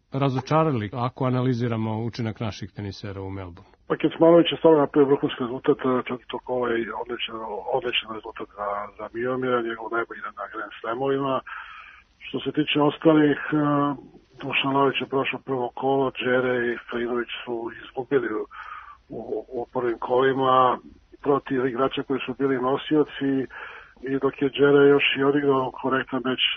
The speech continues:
Speaker 2: Filip je zaista odigrao dosta slabo, tako da ne možemo da, o, baš, a, damo neku prelaznu ocenu za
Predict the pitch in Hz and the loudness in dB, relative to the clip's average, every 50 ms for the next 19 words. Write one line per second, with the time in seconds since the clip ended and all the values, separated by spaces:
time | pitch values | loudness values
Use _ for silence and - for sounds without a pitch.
0 | 120 107 - - 127 123 120 - 117 110 120 120 120 117 - - - - 113 - | -4 -8 -10 -8 -8 -8 -8 -8 -8 -4 -4 -4 -4 -4 -6 -10 -12 -12 -12 -10
1 | - 113 110 110 110 107 107 104 - _ _ _ _ - 117 110 - - - 107 | -8 -8 -6 -6 -6 -6 -8 -8 -10 _ _ _ _ -8 -8 -8 -8 -10 -12 -14
2 | 101 - - 113 123 139 147 143 143 139 127 - - - - - - - - _ | -14 -10 -2 2 2 2 2 2 0 -2 -2 -4 -8 -16 -16 -16 -18 -20 -20 _
3 | _ - 127 120 - - 135 131 - 127 127 131 131 135 139 120 117 127 117 120 | _ -4 -4 -4 -4 -4 -6 -4 -2 0 0 2 2 0 0 -2 -2 -4 -4 -4
4 | 117 110 120 113 113 113 110 110 107 107 107 107 107 107 107 107 107 104 104 104 | -2 -2 0 0 2 2 2 2 0 0 -2 -2 -4 -4 -6 -6 -8 -8 -8 -10
5 | - - - _ _ - 120 117 104 - - - - 117 113 113 113 110 113 - | -10 -14 -16 _ _ 0 0 2 2 2 2 2 2 0 -2 -4 -4 -6 -6 -10
6 | _ _ _ _ _ - - 120 120 120 120 120 120 - - - - 123 120 127 | _ _ _ _ _ -6 -2 0 0 2 0 0 -2 -4 -8 -8 -2 0 0 0
7 | 127 110 120 123 120 - - 117 110 101 107 117 110 113 110 | 0 0 -2 -4 -4 -4 -6 -10 -8 -6 -4 -4 -2 -2 -4